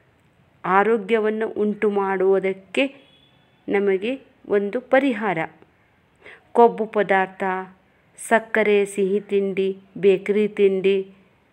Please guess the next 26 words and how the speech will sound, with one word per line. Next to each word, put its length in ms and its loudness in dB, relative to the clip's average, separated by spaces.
ಅಥವಾ 760 -2
ಆಲ್ಕೋಹಾಲ್ 680 2
ಇವುಗಳನ್ನು 600 2
ಅತಿ 280 -4
ಬೇಗ, 320 -4
ಅತಿ 280 -6
ಬೇಗ 260 -2
ವರ್ಜ್ಯ 400 -2
ಮಾಡಿದಷ್ಟು 720 -2
ಒಳ್ಳೆಯದಪ್ಪ. 480 0
ದಿನಕ್ಕೆ 400 6
ಮೂರು 340 4
ನಾಲ್ಕು 400 -2
ಲೀಟರ್ 260 -2
ನೀರು 360 -2
ಕುಡೀರಿ. 500 0
ವಾರಕ್ಕೆ 460 2
ಒಂದಿನ 440 0
ಉಪವಾಸ 560 0
ಮಾಡಿರಿ. 540 -2
ಹಣ್ಣು, 440 2
ಹಸಿ 340 -6
ತರಕಾರಿ, 680 -2
ಹಾಲು, 400 2
ಮಜ್ಜಿಗೆ 500 -2
ಸೇವಿಸಿರಿ. 720 -2